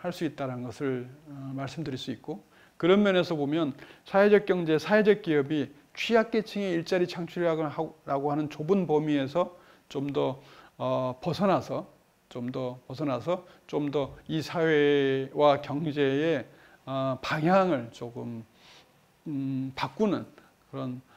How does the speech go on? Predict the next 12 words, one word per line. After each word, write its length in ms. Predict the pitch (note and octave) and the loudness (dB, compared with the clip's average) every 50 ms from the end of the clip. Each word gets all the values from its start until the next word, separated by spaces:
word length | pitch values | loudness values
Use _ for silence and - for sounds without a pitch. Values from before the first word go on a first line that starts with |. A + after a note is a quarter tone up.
| _ _ _ | _ _ _
중요한 460 | - - D#3+ E3 E3 E3+ D#3+ D#3 D3+ C#3 | -8 -4 -2 0 2 4 2 2 2 0
마중물 600 | A#2+ C#3 C#3 C3 E3 F3+ G3+ G#3 G3+ G3 G3 D#3 | -2 -4 -4 -2 -2 -2 -2 -2 -2 -2 -2 -2
역할을 680 | C3 - - - - C#3 C3+ C3+ C3+ C3 B2+ B2 A#2 A#2+ | -4 -6 -8 -12 -14 -12 -12 -10 -10 -12 -12 -12 -14 -12
할 140 | - F3+ | -10 -10
수 140 | D#3+ - - | -8 -4 -4
있-, 100 | C#3 - - - A#2+ - _ _ - | -4 -4 -6 -10 -12 -12 _ _ -20
있을 200 | - - - D#3 | -20 -16 -14 -12
것이다. 280 | - - - - - G#2+ | -12 -12 -8 -8 -8 -8
그런 380 | - - D#3+ E3 E3 C#3+ C#3 - | -4 0 0 2 2 0 -4 -8
새로운 500 | - - - G#3+ A3 G#3+ G#3 G#3 G#3 F#3+ | -8 0 4 6 6 6 6 2 0 -2
경제의 400 | - D#3+ D3+ D#3 D#3 D3+ D#3+ D#3 | -4 -4 -4 -4 -2 0 0 0
원리를, 520 | D3 C3+ C3+ C#3 C#3 C#3+ C#3 D#3+ F#3 F#3 | 2 0 0 0 0 -2 -2 -2 -4 -4